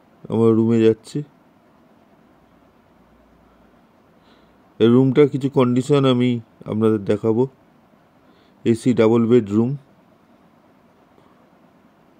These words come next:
ইউথ হোস্টেলে ডাবল বেড রুম, এসি রুমের খরচা একটু কমই হয়।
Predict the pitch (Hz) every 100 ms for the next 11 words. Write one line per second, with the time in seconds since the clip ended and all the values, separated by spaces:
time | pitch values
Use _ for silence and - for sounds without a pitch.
0 | _ _ _ _ _ _ _ _ _ _
1 | _ _ _ _ _ - 120 139 131 135
2 | - 139 147 147 131 113 117 120 120 131
3 | 110 123 127 120 - 123 120 123 117 -
4 | 107 - 123 123 - 120 117 120 117